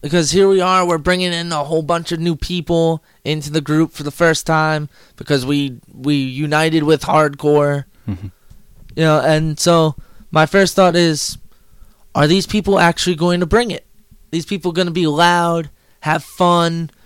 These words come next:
Speaker 1: be able to join in with our shenanigans? I love that word, shenanigans. But,
Speaker 2: Mm-hmm.
Speaker 1: but anyway, y-, you know, like, are we still gonna have the same atmosphere that we did at the Coliseum?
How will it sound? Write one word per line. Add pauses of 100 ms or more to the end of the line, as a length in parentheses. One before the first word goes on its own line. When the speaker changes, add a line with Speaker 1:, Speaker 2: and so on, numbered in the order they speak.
(120)
Speaker 1:
be
able
to
join
in
with
our (380)
shenanigans? (580)
I
love
that
word,
shenanigans.
But,
Speaker 2:
Mm-hmm. (280)
Speaker 1:
but
anyway,
y-,
you
know,
like, (880)
are
we
still
gonna
have
the
same
atmosphere
that
we
did
at
the
Coliseum?